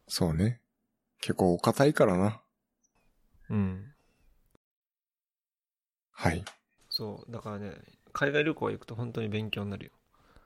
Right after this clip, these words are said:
Speaker 1: うん。
Speaker 2: なんかね、
Speaker 1: まだ行ったことないんですよ。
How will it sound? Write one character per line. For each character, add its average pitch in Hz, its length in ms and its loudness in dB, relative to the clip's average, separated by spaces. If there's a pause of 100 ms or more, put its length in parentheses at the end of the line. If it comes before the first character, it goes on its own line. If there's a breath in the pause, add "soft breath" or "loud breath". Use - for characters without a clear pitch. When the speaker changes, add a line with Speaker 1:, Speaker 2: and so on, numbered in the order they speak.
(960 soft breath)
Speaker 1:
う 101 60 6
ん。 87 280 6
Speaker 2:
な 110 100 -2
ん 110 40 -4
か 101 120 -8
ね、 104 60 4
Speaker 1:
ま 107 100 6
だ 95 100 6
行 92 100 4
っ - 20 -20
た 117 160 4
こ 123 80 4
と 110 120 6
な 98 100 8
い 90 40 8
ん - 40 6
で 90 40 4
す - 80 2
よ。 101 120 -4